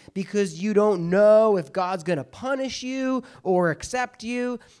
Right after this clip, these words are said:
that Jesus is your great high priest and advocate. He was accepted, and so if you trust him to be your advocate, you will be accepted.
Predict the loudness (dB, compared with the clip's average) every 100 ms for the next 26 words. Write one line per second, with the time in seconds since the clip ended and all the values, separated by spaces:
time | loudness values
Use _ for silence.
0 | -4 -4 -2 -6 -4 0 0 0 -4 -6
1 | -4 -4 -2 -2 -2 -2 -6 -6 -6 -6
2 | -8 -14 -18 -8 -4 -4 -4 -8 -10 -8
3 | -8 -8 -12 -14 -10 -8 -8 -10 -8 -8
4 | -8 -10 -10 -14 -16 _ _ _ -2 2
5 | 4 4 0 -2 -4 -8 -6 -6 -6 -6
6 | -4 -4 -10 -18 _ -4 -4 0 0 2
7 | -2 -4 -8 -8 -6 -2 -2 -6 -4 -2
8 | -2 -2 -6 -4 -2 -2 -2 -4 -4 -2
9 | -6 -6 -10 -6 -6 -6 -10 _ _ -12
10 | -2 0 2 2 2 2 0 -2 -4 -8
11 | -10 -10 -12 -20 -20